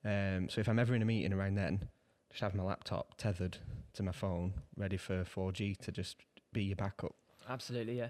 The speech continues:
Speaker 2: And you can set that automatically as well. Like, I, I've done exactly the same thing if I'm ever out on location live streaming.
Speaker 1: Mm.
Speaker 2: You wouldn't just have one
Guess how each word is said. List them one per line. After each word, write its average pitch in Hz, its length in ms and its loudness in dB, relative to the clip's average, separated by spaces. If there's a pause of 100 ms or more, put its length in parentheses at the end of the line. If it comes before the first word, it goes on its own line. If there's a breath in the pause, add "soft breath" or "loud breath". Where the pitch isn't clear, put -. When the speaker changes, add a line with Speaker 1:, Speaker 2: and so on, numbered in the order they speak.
Speaker 2:
And 127 200 0
you 143 60 0
can 135 120 -2
set - 200 2
that 127 140 2
automatically 123 540 -2
as 117 140 -4
well. 120 200 0
Like, 117 180 0
I, 120 280 2
I've 127 140 2
done 123 140 2
exactly 120 320 2
the 117 80 0
same 120 240 -2
thing 120 260 -2
if 117 140 -4
I'm 117 200 -2
ever 117 300 0 (640 loud breath)
out 123 160 2
on 127 80 4
location 120 520 2
live 123 200 2
streaming. 113 460 2
Speaker 1:
Mm. 90 60 -2 (480)
Speaker 2:
You 131 140 2
wouldn't 143 220 2
just 131 160 -2
have 123 220 0
one 120 580 0